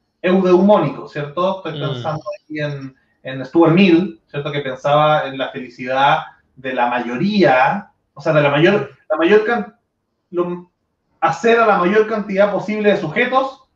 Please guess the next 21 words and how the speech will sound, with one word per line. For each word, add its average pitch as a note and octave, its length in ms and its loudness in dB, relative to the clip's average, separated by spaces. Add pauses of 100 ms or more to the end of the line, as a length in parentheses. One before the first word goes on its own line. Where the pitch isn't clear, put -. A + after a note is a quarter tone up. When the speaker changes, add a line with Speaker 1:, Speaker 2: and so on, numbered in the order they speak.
(140)
Speaker 1:
lo F3 100 -2
más G3+ 200 4
feliz G3 480 -2 (320)
posible, D#3 480 -4
¿cierto? C#3+ 460 -6 (360)
Eh, C3+ 520 -8 (260)
y F#3 160 0
el G#3 140 6
mismo G3 500 6
Aristóteles, F#3+ 560 0
que D#3 160 -2
era F#3+ 220 2
un C#3+ 260 -8
eudeumónico, C3+ 840 -4
¿cierto? C#3 360 -10
Él C3+ 160 -10
creía C3+ 340 -6
que C#3 80 -6
la C3+ 120 -6
felicidad C3+ 580 -4
estaba D3 640 2